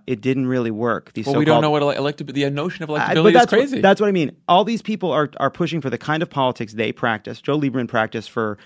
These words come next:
Speaker 1: for decades in Washington. Over the last ten years, as we've talked about many times, we lost the Senate, we lost the House, we lost the White House, we lost the legislators, we lost the governorships. So clearly our notion about what's electable is a bit fucking off. So maybe,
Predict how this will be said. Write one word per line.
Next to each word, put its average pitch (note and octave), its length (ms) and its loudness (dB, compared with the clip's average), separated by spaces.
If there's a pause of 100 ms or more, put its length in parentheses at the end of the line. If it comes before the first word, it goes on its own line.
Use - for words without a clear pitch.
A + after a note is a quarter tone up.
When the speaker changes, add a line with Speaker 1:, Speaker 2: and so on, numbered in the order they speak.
Speaker 1:
for A#2+ 160 -2
decades C3 460 0
in B2 80 -2
Washington. A#2 540 -6 (320)
Over B2 160 -2
the A#2 40 -4
last A#2+ 300 0
ten D3 160 -2
years, E3 340 -2
as A2+ 140 -10
we've A2+ 80 -6
talked A#2+ 240 -2
about C#3+ 80 -4
many D3+ 200 -2
times, E3+ 420 -2 (180)
we A#2 100 -6
lost A2 280 -4
the - 40 -16
Senate, E3 380 0 (100)
we C3 100 -2
lost A2+ 220 -2
the A2 60 -10
House, D3+ 460 -4
we B2+ 80 -2
lost A2+ 180 0
the - 80 -10
White A2+ 220 -2
House, D3+ 200 -2
we C#3 60 -4
lost A2+ 200 -2
the - 60 -10
legislators, A#2+ 480 -4
we B2+ 60 -4
lost A2+ 220 -4
the A#2 40 -10
governorships. G#2+ 560 -8 (220)
So D#3+ 160 -2
clearly A3+ 580 0 (120)
our D3 120 4
notion C#3 560 0
about A#2+ 220 -2
what's C#3 240 0
electable C#3 680 -2 (200)
is B2 120 -2
a B2 60 0
bit C3+ 240 0
fucking B2 460 -2
off. A#2 340 -2 (140)
So F3+ 160 -2
maybe, F#3 520 2